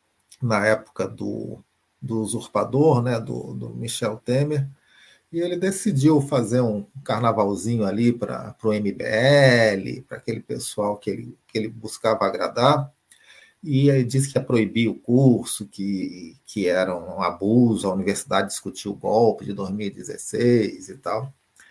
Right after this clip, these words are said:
E não, não deu em nada, né? Porque, enfim, a, a, apesar de todos os retrocessos, a gente ainda tinha, né, o Estatuto da, da Autonomia Universitária,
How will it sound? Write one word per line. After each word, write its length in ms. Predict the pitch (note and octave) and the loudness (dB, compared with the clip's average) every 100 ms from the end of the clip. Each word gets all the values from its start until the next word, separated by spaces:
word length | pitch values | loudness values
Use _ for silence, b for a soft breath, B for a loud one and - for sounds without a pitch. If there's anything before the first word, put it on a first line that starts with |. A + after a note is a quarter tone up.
| b b b - | b b b -8
E 380 | C#3 C3+ E3 E3+ | -2 0 0 -2
não, 260 | D#3+ C#3 A#2+ | -2 -2 -2
não 180 | C#3+ C#3+ | -2 4
deu 200 | A#2+ A2+ | 6 6
em 20 | |
nada, 420 | G2+ A2+ C3+ A2+ | 4 4 4 4
né? 140 | G2+ A#2 | 0 0
Porque, 340 | A#2 G2 - | -2 -10 -6
enfim, 440 | G#2 G2+ - B2 G#2 | -6 -4 -4 -2 -2
a, 80 | |
a, 840 | - - - - - - - - - | -8 -12 -18 -18 -18 -16 -14 -12 -8
apesar 400 | - - G#2+ G#2 | -8 -4 -2 0
de 100 | G2+ | 0
todos 320 | - - A#2+ | -4 -6 -4
os 100 | - | 0
retrocessos, 600 | A2 A2 G#2 G2 - A2 A2+ | 2 2 2 0 4 4 4
a 80 | |
gente 300 | G2+ A2 G#2+ | 2 0 -2
ainda 240 | A2 G#2+ G2+ | -2 2 2
tinha, 560 | - - A2+ A2 G#2 - _ _ _ | 2 -4 0 0 -2 -8 _ _ _
né, 240 | - A2+ C#3+ | -2 2 4
o 160 | A2+ | 2
Estatuto 560 | F#2+ - A2+ - A2+ - | 0 -4 -6 -4 -8 -2
da, 420 | G2+ F#2+ F#2 - | 0 2 2 -2
da 160 | - G2+ | -4 -2
Autonomia 500 | G2+ G#2+ G2+ G2+ G#2+ | -2 0 0 0 -2
Universitária, 960 | G#2 G2 G#2 - - A#2+ C3 C3 C#3 | -4 -4 -6 -6 -8 -2 2 2 2